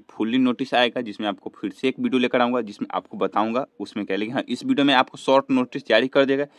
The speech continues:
और बहुत चीज़ इसमें क्लियर कर दिया गया है, इसलिए कि बच्चे सब तैयार हो जाएँ, मेरे भाई तैयार हो जाएँ कि आपको इस बार असम राइफल में ज्वाइन करना है। अगर ज्वाइन करना है तो वीडियो को लाइक और चैनल सब्सक्राइब करना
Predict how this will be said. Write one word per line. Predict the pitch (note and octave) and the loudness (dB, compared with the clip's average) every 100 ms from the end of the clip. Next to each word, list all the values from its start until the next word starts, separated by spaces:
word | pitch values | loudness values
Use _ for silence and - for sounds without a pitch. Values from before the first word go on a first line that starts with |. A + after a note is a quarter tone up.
| _ - | _ -4
और | C#3 | -2
बहुत | C3 D3 D#3 | 2 2 2
चीज़ | D3 | -2
इसमें | C3 - D3+ | -8 -6 -6
क्लियर | - A2+ C3 - | -4 -2 -2 0
कर | G#2+ F2+ | 0 0
दिया | F#2 | -2
गया | F2+ | -4
है, | F#2 | -6
इसलिए | B2 C3+ | -8 -4
कि | C3 | -2
बच्चे | A2+ A2 B2+ | -2 -2 -4
सब | B2 C3+ - | -4 -4 0
तैयार | G#2+ A2+ | 2 2
हो | C3 | 2
जाएँ, | C3 D3+ _ _ | -2 -4 _ _
मेरे | A2 A2+ | -4 -4
भाई | G#2 A#2 | 0 -2
तैयार | A#2 B2+ C3 | 0 2 2
हो | C3+ | 2
जाएँ | C#3+ E3 _ _ - | -2 -6 _ _ -4
कि | C3 | 2
आपको | A2+ - D3 D3 | 2 4 0 -2
इस | A2 | -2
बार | B2 B2+ | 0 0
असम | G#2 - B2 | 0 -4 -2
राइफल | A2+ G#2 G#2 | -2 -2 -6
में | F#2+ | -4
ज्वाइन | G2+ G#2 G2+ | -2 -2 -2
करना | A2+ A2 C3 | -2 0 0
है। | A#2 - _ _ _ _ | 0 -6 _ _ _ _
अगर | G2+ G2+ | -2 0
ज्वाइन | G2 A#2 C#3 | 2 0 0
करना | C#3+ C3+ | 0 0
है | C#3 | -2
तो | |
वीडियो | A#2+ G#2 A2+ | -6 -4 -4
को | A2+ | -2
लाइक | G2 G#2 A#2+ | 0 0 0
और | G#2+ | -4
चैनल | G2 | -8
सब्सक्राइब | G2 G2 - F2+ | -8 -8 -6 -6
करना | - | -6